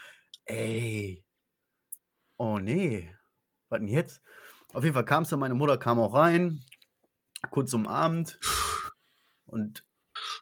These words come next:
ja, hast du gemerkt, es ist Spannung halt irgendwie so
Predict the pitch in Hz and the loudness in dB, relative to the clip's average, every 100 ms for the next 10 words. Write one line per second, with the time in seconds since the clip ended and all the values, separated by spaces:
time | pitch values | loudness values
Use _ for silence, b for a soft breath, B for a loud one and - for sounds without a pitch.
0 | 113 123 107 110 110 123 131 - 135 117 | -10 -8 -4 -2 -2 -2 -4 -4 2 6
1 | 127 156 113 110 - 113 139 143 - - | 6 6 2 -6 0 8 8 10 8 6
2 | 107 104 107 | 4 4 2